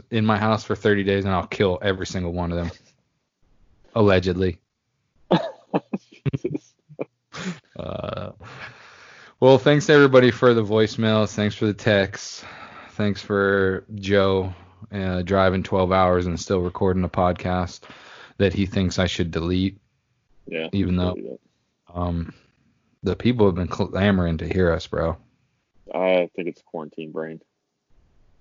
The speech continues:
Speaker 1: I mean, probably.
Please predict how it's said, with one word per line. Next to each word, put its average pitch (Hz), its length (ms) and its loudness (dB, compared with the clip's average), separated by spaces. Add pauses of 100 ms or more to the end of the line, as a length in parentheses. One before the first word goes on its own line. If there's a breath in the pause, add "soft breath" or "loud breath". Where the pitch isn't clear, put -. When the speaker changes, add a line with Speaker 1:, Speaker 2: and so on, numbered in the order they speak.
(260)
Speaker 1:
I 87 80 -4
mean, 85 300 -2 (920)
probably. 82 600 0